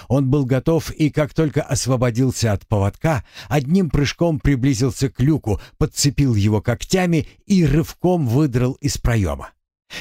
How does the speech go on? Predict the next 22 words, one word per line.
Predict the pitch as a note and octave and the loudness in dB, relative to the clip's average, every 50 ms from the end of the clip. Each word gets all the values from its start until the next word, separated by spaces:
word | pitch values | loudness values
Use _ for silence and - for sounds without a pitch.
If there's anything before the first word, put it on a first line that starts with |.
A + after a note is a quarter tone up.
| - - | -12 -4
Тяжёлый | - A2 G#2 E2 F#2+ F#2 F2+ F2+ F2+ | 0 0 2 2 2 2 2 2 0
бронзовый | E2 D2+ G2 G2+ G2 F#2 D2+ E2 F2 E2+ F2+ F#2+ | 0 0 0 0 0 0 0 0 0 2 2 2
люк | G2 B2 D3 C3+ - - | 4 4 2 2 0 0
весом | G2+ A#2 B2+ A#2 - A#2+ G#2+ | 0 0 0 0 -2 -4 -4
под | - - A#2 G2+ - | -2 -2 -4 -4 -2
триста | - - C3 - - - B2 | -2 -2 -2 -2 -2 -4 -2
килограмм, | - G#2+ G2+ G#2 G2+ F#2 A#2+ D3 D#3 C3 G2+ - - - | 0 0 0 0 0 0 0 0 0 -2 -4 -6 -8 -6
а | - F2 | -4 -2
может | E2+ E2+ F2 F2 G#2 - | -2 0 0 0 0 0
и | A2+ | 0
больше, | G2 G#2+ D#3 F3 C#3 - - - F#2 D2+ - - _ _ | 0 2 2 0 0 0 -2 -4 -6 -8 -12 -18 _ _
улетел | - C#3 C#3 C#3 C3 - F3 E3+ D#3 | 0 2 2 2 2 0 0 0 0
в | - | -2
сторону, | - - - F3+ F3+ E3+ E3 D3+ C#3 C3 A2+ - - - | -4 -4 -2 0 0 2 2 0 0 0 -2 -4 -8 -6
и | - D3+ D3 C3 | -2 0 0 0
Вольсгр, | G#2+ G#2 C3 E3+ F3+ D#3+ C3+ G#2+ G#2+ G#2+ B2 C3 B2+ A2+ - - _ | 2 2 2 2 2 2 0 -2 -4 -2 -2 -2 -2 -2 -6 -10 _
оскалив | - C#3+ C#3 - - - C#3+ C3+ B2+ A#2+ - - - | -4 -2 -2 -2 -2 -2 0 0 0 0 -2 -4 -6
пасть, | - C3 C#3+ D3 B2+ - - - - - - _ - | -4 -2 0 -2 -2 -4 -6 -10 -12 -14 -8 _ -2
проник | - F#2+ F#2 F2 F#2+ G2 A2+ A#2 - - | 0 2 2 2 2 2 0 0 -2 -6
в | - - - | -16 -10 -6
подземный | - F#2 E2+ D2+ G2 G2 F2 F#2 F#2 | -4 -2 -2 0 0 0 0 0 -2
коридор. | E2+ - G2 F#2 F#2 D#2+ D2+ D2 - - - | 0 0 0 -2 0 0 -2 -4 -6 -6 -12